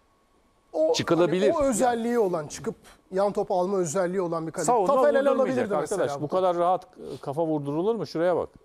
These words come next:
Speaker 1: Devam edelim. Sıradaki pozisyonu ekrana getireceğiz.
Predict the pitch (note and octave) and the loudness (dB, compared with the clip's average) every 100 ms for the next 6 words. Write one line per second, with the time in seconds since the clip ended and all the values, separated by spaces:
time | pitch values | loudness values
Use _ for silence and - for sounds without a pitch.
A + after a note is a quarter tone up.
0 | - E3+ D4+ F4+ E4+ G3 D#3+ F#3 _ _ | -8 0 2 4 2 0 -4 -8 _ _
1 | _ _ _ _ _ _ _ _ _ _ | _ _ _ _ _ _ _ _ _ _
2 | _ _ - _ _ _ _ - - _ | _ _ -20 _ _ _ _ -20 -20 _
3 | _ _ _ _ _ _ _ _ _ _ | _ _ _ _ _ _ _ _ _ _
4 | _ _ _ - - _ _ - B3 A3+ | _ _ _ -20 -20 _ _ -4 0 2
5 | - A#3 A3 F#3+ F3 - G3 F3 F3 - | 0 -2 -4 -4 -4 -6 -4 -2 -2 -4
6 | _ F3 E3 E3 D3+ D#3 - F3 E3+ F#3+ | _ -8 -6 -6 -4 -6 -4 -4 0 -2
7 | F#3+ - - | -2 -6 -12